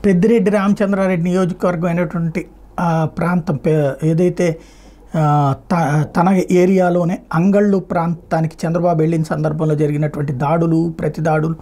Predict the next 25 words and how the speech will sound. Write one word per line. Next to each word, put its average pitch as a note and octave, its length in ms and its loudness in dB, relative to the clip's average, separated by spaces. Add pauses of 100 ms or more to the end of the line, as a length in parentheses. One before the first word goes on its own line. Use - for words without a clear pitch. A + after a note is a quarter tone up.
(540)
ఘర్షణలు, D#3+ 760 0
ఆ E3 100 0
సందర్భంగా E3 580 -2
అరెస్టులు, D#3+ 600 -2
వీటికి F3 300 0
సంబంధించి, F#3 760 0 (840)
ఆ, D#3+ 580 2 (380)
ఏదైతే G#3 560 2
అప్పుడు F#3 340 -2
చంద్రబాబు G3 360 2
గారితో F#3 280 0
పాటుగా F3+ 320 0
నూట G3+ 300 2
డెబ్బై F3+ 280 0
తొమ్మిది E3+ 280 -2
మంది E3+ 220 0
మీద E3 200 -2
చంద్రబాబు E3 480 0
గారిని D#3 200 0
ఏవన్గా E3+ 320 0
పెట్టి D#3 280 -4
పెట్టినటువంటి D3+ 540 -6
కేసుని D#3+ 540 -2
ఇప్పుడు F#3+ 280 -2 (720)
ఉపసంహరించుకుంటూ A#3 1200 0